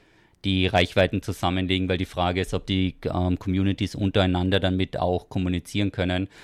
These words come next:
Weil so wie jetzt sagst du, deine Leute schreiben was im Chat und bei mir schreiben sie was im Chat, aber das sieht man halt nur, wenn man beide offen hat. Also insgesamt, glaub ich, haben's zwölf Feature vorgestellt. Das waren so mitunter die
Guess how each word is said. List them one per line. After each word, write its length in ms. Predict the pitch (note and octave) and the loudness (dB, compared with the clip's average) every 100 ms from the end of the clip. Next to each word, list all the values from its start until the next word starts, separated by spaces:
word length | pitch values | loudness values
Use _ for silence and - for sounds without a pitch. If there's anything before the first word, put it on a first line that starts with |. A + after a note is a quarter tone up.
| - | -4
Weil 120 | F2 | -4
so 180 | - G2+ | -2 0
wie 200 | G2+ - _ | 0 -2 _
jetzt 200 | G2 - | -2 2
sagst 240 | G2 - | 0 0
du, 140 | A2 A2 | 0 4
deine 240 | G#2+ G#2+ | 4 4
Leute 280 | G#2+ G2+ G#2+ | 2 0 -2
schreiben 300 | - G#2+ G#2 | -2 -2 0
was 160 | G2 | -2
im 100 | G#2 | -4
Chat 300 | - G#2 - | -4 -4 -4
und 80 | F#2+ | -6
bei 100 | F#2+ | -4
mir 200 | F#2 A2 | 0 -2
schreiben 280 | - G#2+ G#2+ | 0 0 0
sie 80 | - | 0
was 160 | G2+ | -2
im 140 | G#2+ F#2+ | -2 -4
Chat, 260 | G#2+ G2 | -2 -2
aber 320 | - F#2 F2+ - - - | 0 2 0 -2 -12 -10
das 140 | - | -8
sieht 180 | G2+ - | -6 -4
man 160 | F#2 | -2
halt 240 | E2+ F2 - | -2 -4 -2
nur, 180 | F#2+ F2+ | -4 -4
wenn 120 | F2 | -4
man 140 | F2 | -4
beide 360 | F2 E2 E2+ F2 | -2 -4 -4 -8
offen 280 | F2 - D#2+ | -10 -10 -10
hat. 140 | D#2+ _ _ - - - | -12 _ _ -20 -20 -20
Also 300 | - F2 F2 F#2 | -4 0 0 -2
insgesamt, 540 | - C#3 D3 C3 B2 B2 | 6 6 6 6 4 6
glaub 160 | A#2+ | 4
ich, 120 | A#2+ | 4
haben's 220 | B2 A2 - | 2 -2 0
zwölf 280 | A2+ A2+ | 4 4
Feature 300 | - A#2+ A#2+ | 2 0 0
vorgestellt. 680 | G#2+ G#2 G#2+ A2+ - G2+ G2 | 2 2 4 0 0 0 0
Das 160 | G2+ G2+ | -4 -4
waren 220 | F#2 F#2+ | -4 -4
so 260 | - F#2+ F#2 | -4 -4 -2
mitunter 640 | F#2 - F#2 F#2+ F#2+ F#2 | -4 -4 -2 0 2 2
die 260 | F#2 F2+ | 2 -2